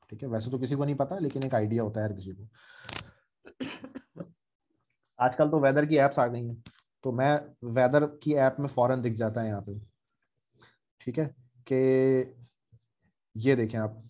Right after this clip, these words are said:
ये मुझे वेदर की ऐप में बता रहा है कि नौ बज रहे हैं अभी, सत्रह डिग्री है और रात को एक बजे चौदह डिग्री हो जाएगा। इस तरह मैं दोपहर को निकलते हुए चेक कर सकता हूँ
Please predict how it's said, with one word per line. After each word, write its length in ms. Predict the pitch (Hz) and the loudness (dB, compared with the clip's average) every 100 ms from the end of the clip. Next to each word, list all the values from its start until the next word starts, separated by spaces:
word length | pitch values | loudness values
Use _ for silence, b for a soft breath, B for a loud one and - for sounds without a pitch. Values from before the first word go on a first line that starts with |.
| _ _ B B B - | _ _ B B B -12
ये 180 | 110 151 | 0 2
मुझे 220 | 175 170 | 6 6
वेदर 300 | 151 135 156 | 8 6 6
की 120 | 160 | 4
ऐप 180 | 147 139 | 4 4
में 100 | 156 | 2
बता 220 | 131 117 | 0 0
रहा 120 | 113 131 | -2 -4
है 100 | 170 _ _ _ _ | -8 _ _ _ _
कि 100 | 143 | -4
नौ 400 | 123 110 113 147 | -2 -2 2 4
बज 160 | 170 123 | 4 4
रहे 100 | 139 | 0
हैं 80 | 156 | -2
अभी, 120 | 185 | -4
सत्रह 320 | - 120 143 | -2 2 4
डिग्री 280 | 151 131 131 | 4 2 0
है 100 | 185 - _ _ _ _ - | -2 -6 _ _ _ _ -4
और 440 | 127 156 190 - _ - | 4 4 4 -2 _ -14
रात 320 | 120 123 135 | -4 2 2
को 120 | - 151 | 4 2
एक 140 | 143 | 4
बजे 160 | 147 151 | 0 0
चौदह 260 | 135 123 | 0 0
डिग्री 220 | 113 110 | -2 -4
हो 80 | 98 | -6
जाएगा। 300 | 80 80 92 - _ _ _ _ _ _ b b b _ _ _ _ _ _ - | -8 -14 -16 -20 _ _ _ _ _ _ b b b _ _ _ _ _ _ -2
इस 140 | 165 190 | 0 4
तरह 140 | 196 | 4
मैं 140 | 202 | 4
दोपहर 340 | 160 156 156 170 | 2 4 6 4
को 100 | 180 | 4
निकलते 320 | 151 147 151 | 2 2 2
हुए 100 | 131 | -2
चेक 220 | 117 117 | -2 -2
कर 80 | 151 | -2
सकता 300 | 147 160 | -4 -8
हूँ 80 | - | -10